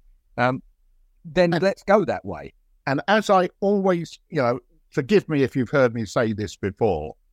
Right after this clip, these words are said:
Speaker 2: but we actually at least got something from the stewards saying how the decision was made.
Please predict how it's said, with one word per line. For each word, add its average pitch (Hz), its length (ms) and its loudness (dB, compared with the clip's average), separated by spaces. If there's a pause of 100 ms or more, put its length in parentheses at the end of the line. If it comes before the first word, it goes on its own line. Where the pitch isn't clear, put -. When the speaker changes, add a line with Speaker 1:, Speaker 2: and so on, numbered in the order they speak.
(520)
Speaker 2:
but 131 240 0
we 143 160 2
actually 175 300 0
at 147 80 0
least 160 540 -2
got 165 300 2
something 127 500 -2
from 131 140 -6
the 123 100 0
stewards 104 440 0
saying 127 200 0
how 135 120 0
the 123 100 -2
decision 127 440 -6
was 123 160 -4
made. 135 300 0